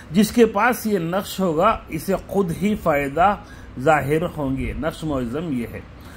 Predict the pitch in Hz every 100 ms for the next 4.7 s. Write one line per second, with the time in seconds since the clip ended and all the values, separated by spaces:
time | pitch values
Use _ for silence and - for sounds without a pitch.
0 | - - - 190 170 - 170 165 147 139
1 | 139 156 127 143 156 135 120 151 123 123
2 | 135 151 147 151 147 143 - - - -
3 | - - - - - 135 156 151 143 147
4 | 135 143 135 123 127 165